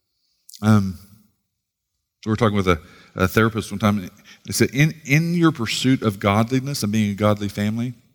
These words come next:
are you creating a safe place of grace where your kids could make mistakes and fail really badly?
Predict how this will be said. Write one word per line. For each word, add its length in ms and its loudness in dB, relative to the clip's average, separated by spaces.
are 100 6
you 160 2
creating 520 2
a 60 0
safe 540 0
place 320 0
of 180 -2
grace 640 0
where 120 -4
your 140 -4
kids 540 0
could 220 -8
make 260 0
mistakes 720 -4
and 160 -8
fail 540 0
really 280 -4
badly? 440 -6